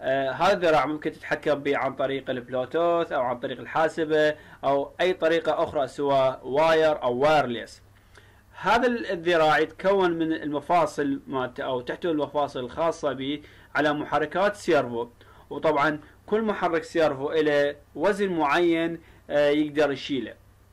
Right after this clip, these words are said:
هذا عندنا ال ثلاثمية وستين درجة، أو قد يكون مية وثمانين درجة، لكن الفرق بينه وبين ال-، الحجم الصغير إنه ممكن يشيل وزن أكبر.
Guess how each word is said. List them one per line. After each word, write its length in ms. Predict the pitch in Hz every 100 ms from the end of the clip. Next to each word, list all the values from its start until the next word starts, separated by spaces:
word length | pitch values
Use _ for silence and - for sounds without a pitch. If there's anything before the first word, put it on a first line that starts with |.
| _ - _ _ - _ _ - - - _ _ _ -
هذا 260 | 156 175 147
عندنا 460 | 147 147 151 -
ال 200 | 143 135
ثلاثمية 320 | 147 135 156
وستين 400 | 147 - 156 135
درجة، 500 | 123 120 120 143 247 - - _ - - -
أو 260 | 160 151 - - -
قد 120 | 156
يكون 420 | 165 160 202 196
مية 220 | 160 175 185
وثمانين 540 | 175 160 160 170 160
درجة، 640 | 160 156 156 151 160 160 160 - -
لكن 580 | 143 151 147 156 151 151 - - -
الفرق 640 | 139 139 - 160 160 - - - 156
بينه 380 | 143 160 156
وبين 420 | 156 147 147 143 143
ال-، 260 | 139 139
الحجم 500 | 131 131 127 160 160
الصغير 560 | 147 143 147 151 143 151
إنه 280 | 147 139 143
ممكن 340 | 160 160 156
يشيل 340 | 143 156 147 - - - -
وزن 420 | 139 160 151 151 - _ _ _ -
أكبر. 360 | 156 131 107